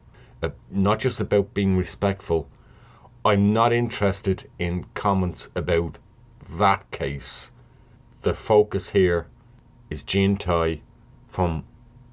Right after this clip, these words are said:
uh, Cavan, Ireland, who's missing in twen-, who went missing in twenty twenty in Portugal. I'm not interested in your theories or speculation about some other case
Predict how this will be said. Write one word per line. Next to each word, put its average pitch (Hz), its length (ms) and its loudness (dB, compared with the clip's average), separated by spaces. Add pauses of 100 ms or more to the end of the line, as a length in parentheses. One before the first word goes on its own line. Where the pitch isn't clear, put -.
(320)
uh, - 60 0
Cavan, 101 240 2
Ireland, 78 480 0 (920)
who's 90 240 -4
missing 92 460 0 (280)
in 80 80 -8
twen-, - 300 -6 (160)
who 90 100 -2
went 95 280 0
missing 85 420 -4
in 78 160 -8
twenty 85 320 -4
twenty 76 540 -6 (400)
in 82 100 -4
Portugal. 76 540 -4 (500)
I'm 90 180 0
not 104 200 2
interested 98 560 -2 (100)
in 82 420 -2
your 85 380 0 (100)
theories 95 760 0
or 82 260 -2
speculation 90 960 -2
about 80 400 -6
some 98 260 0
other 85 220 0
case 82 500 -4